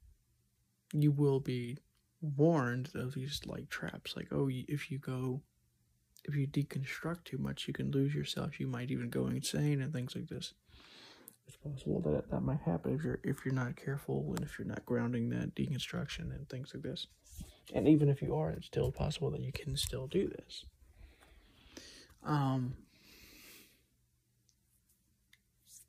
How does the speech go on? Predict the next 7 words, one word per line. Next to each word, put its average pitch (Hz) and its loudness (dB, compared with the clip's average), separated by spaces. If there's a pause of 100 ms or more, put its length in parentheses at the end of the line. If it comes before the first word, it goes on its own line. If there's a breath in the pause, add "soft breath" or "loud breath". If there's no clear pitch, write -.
(220)
uh, 139 -8
so, - 0
and 156 8
you 170 8
can 147 2
find 175 4
yourself 127 -2